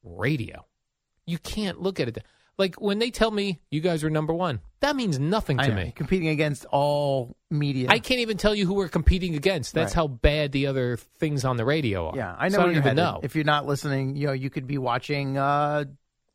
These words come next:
Speaker 2: something on T V instead
Speaker 1: Right.
Speaker 2: of listening to Boomer
Speaker 1: Right.
Speaker 2: and Gio. Yeah.
Speaker 1: So, so acting like these other things don't exist or they're not our competitors is silly. Anything that comes out of your speaker in a car is a competitor.
Speaker 2: Or at home on your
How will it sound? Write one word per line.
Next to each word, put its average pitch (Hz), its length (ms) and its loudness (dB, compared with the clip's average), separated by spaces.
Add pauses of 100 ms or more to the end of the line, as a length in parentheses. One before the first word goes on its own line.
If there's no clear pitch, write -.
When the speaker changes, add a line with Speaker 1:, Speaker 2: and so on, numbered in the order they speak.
(180)
Speaker 2:
something 185 280 -2
on 190 160 2
T 220 160 2
V 247 200 2
instead 151 240 2
Speaker 1:
Right. 135 80 2
Speaker 2:
of 123 100 -4
listening 117 400 -2
to 110 400 -4 (220)
Boomer 131 140 0
Speaker 1:
Right. 151 200 2
Speaker 2:
and 104 100 -6
Gio. 123 300 -6 (140)
Yeah. - 100 -6
Speaker 1:
So, 185 320 2
so 175 420 0 (440)
acting 175 380 4
like 139 300 2
these 131 180 0
other 143 220 2
things 135 300 0
don't 131 140 4
exist 120 320 0
or 123 60 0
they're 110 140 2
not 120 280 2
our 107 120 0
competitors 107 720 2
is 123 60 -8
silly. 120 420 -4 (420)
Anything 170 480 0
that 147 140 0
comes 135 200 0
out 139 100 4
of 143 120 0
your 120 160 0
speaker 127 520 -2
in 104 60 -2
a 98 60 -2
car 120 380 0
is 98 100 -4
a 107 60 -4
competitor. 107 540 0 (160)
Speaker 2:
Or 123 220 2
at 117 100 0
home 143 320 -2
on 123 160 -2
your 117 300 -4